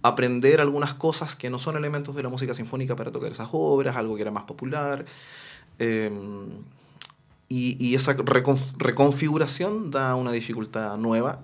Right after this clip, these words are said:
pero que para los chiquillos es súper, súper interesante.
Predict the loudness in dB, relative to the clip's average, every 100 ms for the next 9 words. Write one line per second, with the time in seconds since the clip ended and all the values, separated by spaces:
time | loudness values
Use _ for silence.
0 | -6 -6 -4 -6 -8 -8 -8 -8 -8 -14
1 | -20 -20 -20 -16 -6 -4 -4 -8 -10 -10
2 | -10 -10 -10 -12 -16